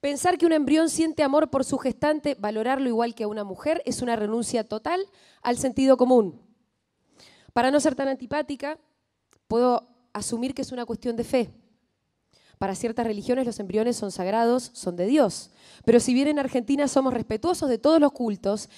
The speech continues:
en Argentina la fe no se nos puede imponer. Este es un principio que ningún diputado o diputada puede desconocer. Así sean religiosos, deben asumir que vivimos en un Estado laico,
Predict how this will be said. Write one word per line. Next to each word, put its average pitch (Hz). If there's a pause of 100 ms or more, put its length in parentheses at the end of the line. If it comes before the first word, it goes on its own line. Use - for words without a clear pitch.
(160)
en 220
Argentina 233
la 277
fe 285
no 311
se 359
nos 320
puede 262
imponer. 208 (240)
Este 311
es -
un 285
principio 262
que 262
ningún 240
diputado 269
o 269
diputada 262
puede 285
desconocer. 202 (360)
Así 254
sean 302
religiosos, 311
deben 285
asumir 240
que 233
vivimos 269
en 226
un 220
Estado 202
laico, 220